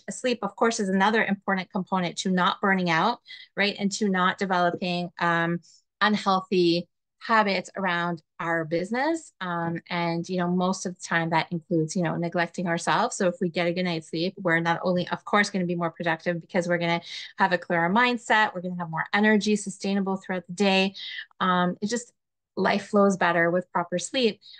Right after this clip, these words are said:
Um, and so grounding helps with the circadian rhythm, which helps control our sleep, but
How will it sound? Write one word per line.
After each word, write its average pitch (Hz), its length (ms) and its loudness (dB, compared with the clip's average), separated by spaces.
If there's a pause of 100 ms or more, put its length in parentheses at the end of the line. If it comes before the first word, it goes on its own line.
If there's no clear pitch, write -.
(140)
Um, 196 180 2
and 208 160 2
so 208 200 2
grounding 214 420 2
helps 202 340 -4
with 196 120 -10
the 202 60 -8
circadian 180 500 -4
rhythm, 175 320 0
which - 180 -10
helps 180 220 -4
control 185 340 0
our 165 80 0
sleep, 165 320 -2 (100)
but 233 240 4